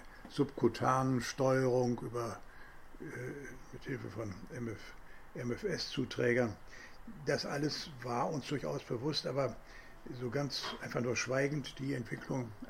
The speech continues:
an uns vorbeigehen zu lassen, war schwierig. Nun hatte es ja seit der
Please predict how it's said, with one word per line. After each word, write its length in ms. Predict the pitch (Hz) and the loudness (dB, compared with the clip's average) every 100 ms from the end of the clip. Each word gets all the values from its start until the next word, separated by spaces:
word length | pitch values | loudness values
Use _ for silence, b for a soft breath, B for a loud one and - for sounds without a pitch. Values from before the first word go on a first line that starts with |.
| - | -8
an 100 | 160 | -8
uns 140 | 147 131 | -8 -4
vorbeigehen 520 | 135 123 131 139 131 | -2 0 2 2 2
zu 100 | - | 0
lassen, 280 | 131 107 113 | -2 -2 -2
war 200 | 123 117 | -2 -2
schwierig. 600 | - - 107 110 - - | -4 -8 -10 -10 -10 4
Nun 180 | 160 165 - B B B B B B B B - - - - - - | 6 6 2 B B B B B B B B -14 -14 -14 -12 -8 -2
hatte 200 | 135 - | -2 2
es 180 | 90 - | 0 2
ja 160 | 123 107 | 2 2
seit 320 | - 123 135 - - - 165 165 - | 0 2 2 0 -8 -12 -12 -10 -2
der 260 | 135 123 | 0 0